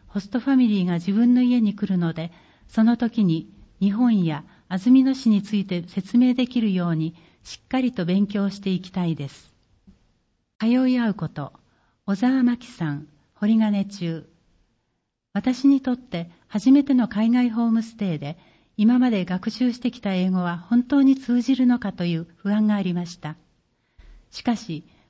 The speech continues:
この不安は解消され、自信へとつながりました。ある伝えたいことを英語でどう言えばいいかわからなかったことがありましたが、身振り手振りで頑張って説明して、分かってもらえたとき、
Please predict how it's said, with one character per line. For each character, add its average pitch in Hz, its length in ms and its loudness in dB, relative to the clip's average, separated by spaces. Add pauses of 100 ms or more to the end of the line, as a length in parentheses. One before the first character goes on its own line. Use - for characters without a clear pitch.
こ 226 80 2
の 233 140 4
不 226 180 0
安 214 160 2
は 202 100 0
解 202 220 -4
消 208 240 -4
さ 190 140 -6
れ、 170 180 -8 (280)
自 180 120 -2
信 262 280 4
へ 269 100 0
と 208 100 -2
つ - 140 -4
な 175 100 2
が 175 100 0
り 170 120 0
ま 160 120 -2
し - 120 -20
た。 - 180 -16 (1160)
あ 240 140 -2
る 220 140 0
伝 - 340 -4
え 262 60 -2
た 262 160 -4
い 254 80 -2
こ 247 160 -4
と 226 160 -2
を 160 240 -4
英 226 180 2
語 226 140 2
で 208 160 -4
ど 277 220 2
う - 20 4
言 247 140 2
え 214 100 0
ば 180 180 -4
い 220 140 0
い 202 80 -6
か 175 100 -6
わ 165 140 -4
か 226 100 -4
ら 254 140 0
な 262 100 -2
か 208 100 -6
っ 196 40 -8
た 185 160 -10
こ 185 80 -10
と 180 120 -4
が 170 100 -2
あ 160 60 -4
り 170 120 -2
ま 170 100 0
し 170 120 -12
た 147 120 -10
が、 151 180 -8 (540)
身 247 120 2
振 254 100 0
り 208 160 0
手 240 100 0
振 233 140 0
り 196 80 -2
で 175 160 -2
頑 202 240 0
張 247 160 -4
っ - 20 -20
て 185 100 -6
説 175 300 -6
明 180 200 -2
し - 120 -14
て、 165 220 -14 (360)
分 196 160 -6
か 262 80 -2
っ 269 40 -6
て 247 160 -6
も 190 160 0
ら 202 100 0
え 202 60 -2
た 196 140 -6
と 185 120 -6
き、 - 300 -12